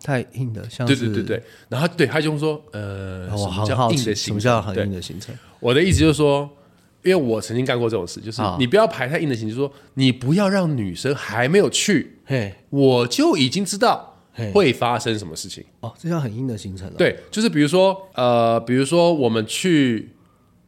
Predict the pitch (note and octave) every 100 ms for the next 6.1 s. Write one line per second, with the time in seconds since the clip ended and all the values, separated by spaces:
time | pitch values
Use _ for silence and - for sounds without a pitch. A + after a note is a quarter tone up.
0 | _ A#2 G#2+ G#2+ G#2+ D#3 D3 B2+ C#3+ B2+
1 | A2 A2+ C3+ - A2 G#2+ B2 - G2+ F#2+
2 | G2+ A#2+ C#3 C3+ - A#3 C#3+ - - E4+
3 | - - - - - - D#3 D#3 A#2+ C3
4 | C3+ A2+ D#2 - _ - B3 - - -
5 | D#3+ E3+ G3 G#3+ G#3+ F#3 F3+ A3 G#3+ E3+
6 | B2+